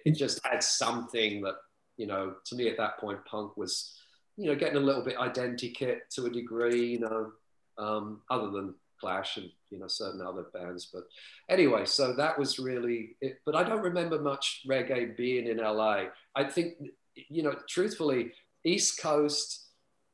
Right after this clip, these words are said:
and other areas of this country always played more.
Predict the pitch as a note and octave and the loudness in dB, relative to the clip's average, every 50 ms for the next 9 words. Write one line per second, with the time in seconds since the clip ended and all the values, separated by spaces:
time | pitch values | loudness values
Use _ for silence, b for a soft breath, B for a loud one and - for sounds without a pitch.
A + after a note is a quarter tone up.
0 | _ _ _ - A2+ A2 B2 B2+ C3 B2 C3+ A2+ - B2+ B2+ C3+ D#3 D3+ C3 A2+ | _ _ _ -2 0 2 2 2 2 2 0 0 0 0 2 2 4 2 2 2
1 | G#2+ G#2 G2 F#2 - G2 G2 A2 G#2+ - - - C3 B2+ B2+ C3 - - A2 G#2 | 2 0 0 -2 -6 -6 -8 -8 -8 -8 -8 -6 -6 -6 -6 -6 -6 -6 -6 -6
2 | - - B2 B2+ D3 E3 D#3 C#3+ C3 A#2 - - - - - A2 A2+ A2 G#2 G#2 | -8 -6 -2 -2 0 0 0 0 0 -2 -2 -4 -8 -8 -4 0 0 0 0 -2
3 | G#2+ G#2+ G#2+ G#2+ A2+ A#2+ A#2+ A#2 A#2 A#2 A2 - | -4 -6 -4 -2 0 0 2 2 2 2 0 -2